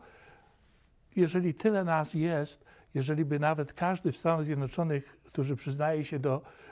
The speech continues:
e, tego, że jest z Polonii, dał dolara, to już mamy dziesięć milionów. Oczywiście nie każdy da dolara, bo niektórzy to nawet bezinteresownie skrytykują i już się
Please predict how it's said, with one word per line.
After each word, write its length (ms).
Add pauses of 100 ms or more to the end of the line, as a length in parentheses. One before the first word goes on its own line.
(120)
e, 140
tego, 280
że 200
jest 200
z 80
Polonii, 460
dał 280
dolara, 600 (540)
to 100
już 100
mamy 240
dziesięć 460
milionów. 640 (360)
Oczywiście 600
nie 160
każdy 340
da 300
dolara, 400
bo 120
niektórzy 460
to 140
nawet 380 (340)
bezinteresownie 1300
skrytykują 880 (140)
i 40
już 240
się 300